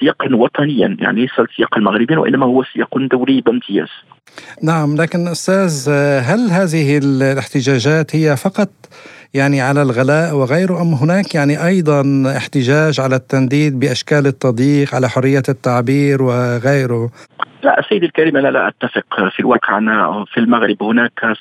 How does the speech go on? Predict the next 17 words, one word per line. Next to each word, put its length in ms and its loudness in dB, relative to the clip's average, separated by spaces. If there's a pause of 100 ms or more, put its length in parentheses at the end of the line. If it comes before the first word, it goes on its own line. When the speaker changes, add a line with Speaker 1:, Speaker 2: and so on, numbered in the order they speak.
Speaker 1:
سقف 260 -4
عالي 320 0
جدًا 600 0
لحرية 480 -2
التعبير، 460 0 (480)
وأتحدى 1080 0 (480)
أن 240 0 (460)
أوتى 500 0
ب-، 40 -8
يعني 340 0
أن 80 -2
يتم 320 0
إتائي 540 -2
بأمثلة 640 2
على 320 -2
هذا 140 -4
التضييق. 520 -2